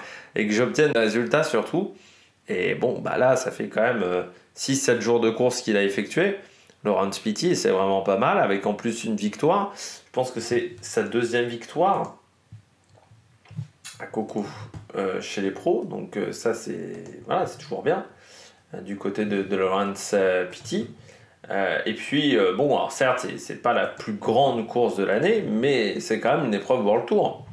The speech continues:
Ça fait toujours bien un petit peu au palmarès. Coureur qui est en fin de contrat, voilà, Laurent Spiti. Il a fini cinquième de la Surf Coast Classic qu'on n'a pas suivi.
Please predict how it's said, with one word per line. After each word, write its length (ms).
Ça 120
fait 120
toujours 240
bien 140
un 40
petit 160
peu 140
au 40
palmarès. 680
Coureur 260
qui 80
est 80
en 60
fin 160
de 160
contrat, 580
voilà, 220
Laurent 240
Spiti. 460
Il 120
a 80
fini 320
cinquième 460
de 80
la 120
Surf 320
Coast 280
Classic 460
qu'on 160
n'a 140
pas 160
suivi. 480